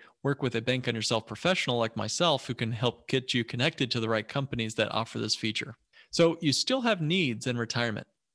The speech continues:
I believe. Cars still need to be bought, property taxes, vacation to see the grandkids. Wouldn't it be great if you could use your own bank rather than having to rely on credit cards, finance companies, or worse,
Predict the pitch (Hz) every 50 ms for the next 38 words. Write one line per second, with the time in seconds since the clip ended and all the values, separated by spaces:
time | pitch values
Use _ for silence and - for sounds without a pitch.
0 | _ _ _ _ _ _ - 117 131 127 120 107 - - - - - - _ _
1 | _ _ _ _ _ _ - - 131 127 139 147 147 - - - 147 139 139 139
2 | 139 139 143 131 135 131 123 131 127 135 143 143 - _ _ - _ _ _ -
3 | - 120 120 131 - 151 139 131 131 - - 139 139 135 - - 147 143 143 139
4 | - - - _ _ _ - - 113 - - 120 135 131 - 156 135 127 117 -
5 | 143 127 120 - 120 117 131 139 131 - 139 135 139 131 - - - _ _ _
6 | _ _ _ - 156 202 240 262 277 262 - 196 147 131 123 117 117 131 175 220
7 | - _ _ _ _ _ _ _ _ _ _ _ _ _ - - 127 123 156 151
8 | - 147 120 131 147 143 131 127 - - 127 127 135 147 127 120 117 110 139 156
9 | - 135 127 131 135 127 135 127 123 127 123 131 123 123 117 117 113 113 107 107
10 | 123 135 127 113 110 - - 117 113 123 120 - 131 123 123 123 123 123 127 127
11 | 123 - - 110 113 127 135 135 131 - - - 135 127 120 - 131 127 127 113
12 | 117 110 107 110 120 139 131 - -